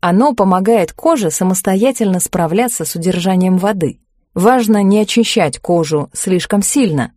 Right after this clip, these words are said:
потому что из-за этого с нее смываются важные жиры, что ведет к дополнительному испарению.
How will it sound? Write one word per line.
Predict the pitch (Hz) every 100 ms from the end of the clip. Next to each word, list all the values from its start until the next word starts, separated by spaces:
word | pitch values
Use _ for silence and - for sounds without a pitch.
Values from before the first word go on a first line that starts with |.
| _ -
потому | 185 208 214
что | 226
из-за | 208 226
этого | 302 330 151 139
с | 190
нее | 185 247
смываются | - 196 190 208 196 - 180 -
важные | 165 196 208 220 220
жиры, | 196 262 190 131 _ _
что | - -
ведет | 147 156 277 -
к | 185 170
дополнительному | 175 165 156 170 220 196 175 165
испарению. | - 165 156 123 120 -